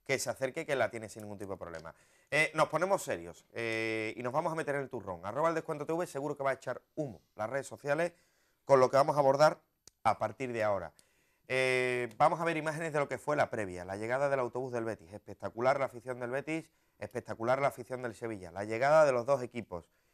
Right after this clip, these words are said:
eh, el comportamiento de las dos aficiones. Lo digo de verdad,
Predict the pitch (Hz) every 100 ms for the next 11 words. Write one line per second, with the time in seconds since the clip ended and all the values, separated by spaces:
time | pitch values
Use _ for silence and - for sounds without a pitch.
0 | _ 120 123 120 117 113 110 _ - 127
1 | - 131 123 127 - 135 156 120 113 110
2 | 117 - 104 92 80 - 120 147 147 131
3 | 101